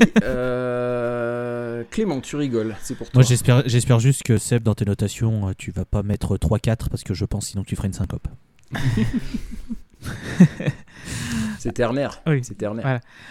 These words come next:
Speaker 3: Euh, donc, euh, Musical Box, euh, oui, tiré de Nursery Crime, euh, le premier grand morceau, euh, de Genesis pour moi. Enfin bon, il y a, pour moi, c'est le premier morceau à cinq avec le line-up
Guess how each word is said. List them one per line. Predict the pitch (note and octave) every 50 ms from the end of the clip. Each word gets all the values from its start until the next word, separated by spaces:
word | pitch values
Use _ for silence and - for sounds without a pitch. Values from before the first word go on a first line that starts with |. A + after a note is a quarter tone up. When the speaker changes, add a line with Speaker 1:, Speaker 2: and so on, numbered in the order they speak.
| - - -
Speaker 3:
Euh, | D3 D3+ D3+ D#3 D#3 D3+ D3+ D3+ D3+ D3+ D3+ D#3 D3+
donc, | D3 G3 G#3+ A#3 - _ - - - G#3+
euh, | G3+ G3 F#3+ F#3
Musical | F3 F#3 G3 - - G3 D3
Box, | C3 C#3 C#3+ - - - D3
euh, | C3+ B2+ B2 A#2+
oui, | A2+ C3 D3 - _ _ _ _ _ _
tiré | - - C3+ C#3+ C3+
de | B2+ A#2 A#2+
Nursery | A#2 - - A#2 G#2 G#2
Crime, | - - B2 B2+ C3+ C3+
euh, | B2+ A2 G#2+ A2 A2
le | G#2+ A2 A2
premier | - - - - D3+ D3+ D3+ D3+ D3+
grand | C3 D3 D3 D3
morceau, | D3 D3 C#3+ - - - C#3+ C#3 C#3 D3 C#3+
euh, | B2+ A2+ A2
de | A2 A#2 A2+
Genesis | A2 A#2 B2 A#2+ A#2 G#2 A2+ C#3 - -
pour | - A#2+ A#2
moi. | A#2 A#2 A#2+ B2+ D3 D3
Enfin | - - G#2
bon, | G2+ G#2+ A2 G#2+
il | G2+ G2
y | F#2+
a, | F2 E2 E2 - D#2+ - - - A2+ A2 - _ _ _ _ _
pour | - B2+ C#3
moi, | C#3 D#3+ E3
c'est | - - C3+ A#2+ A#2
le | A2+ A#2 B2+ A2+ C3+ C3+
premier | - - E3+ E3 E3 D#3+
morceau | D#3+ D3 - - F3 - -
à | C3 B2+
cinq | - - D#3+ D#3 E3 E3 - - -
avec | A#2+ A2 A#2 - -
le | B2+
line-up | A#2 A2+ A2+ A#2 A2+ G#2+ G#2